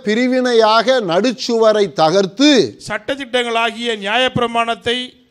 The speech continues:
Speaker 2: தம்முடைய மாம்சத்தினாலே ஒழித்து,"
Speaker 1: சட்ட திட்டங்கள் ஆகிய நியாயப்பிரமாணத்தை தமது மாம்சத்தினாலே ஒழித்து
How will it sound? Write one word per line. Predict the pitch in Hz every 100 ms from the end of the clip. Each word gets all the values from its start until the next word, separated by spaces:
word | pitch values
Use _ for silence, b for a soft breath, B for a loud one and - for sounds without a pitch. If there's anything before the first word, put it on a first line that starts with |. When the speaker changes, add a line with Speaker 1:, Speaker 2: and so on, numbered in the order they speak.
| _ _ _ _ _
Speaker 2:
தம்முடைய | 214 214 208 202
மாம்சத்தினாலே | 180 196 262 240 262 247 233 220 220 196
ஒழித்து," | 196 214 214 285 285 180
Speaker 1:
சட்ட | 143 196 220 - 277 277
திட்டங்கள் | 190 214 - 262 247 247
ஆகிய | 220 226 185 240 247
நியாயப்பிரமாணத்தை | 190 180 226 269 226 233 226 220 220 214 196 - 226 240
தமது | 196 202 214 202
மாம்சத்தினாலே | 165 170 247 240 254 208 240 214 214 214 214 160
ஒழித்து | 165 208 220 - 269 269 123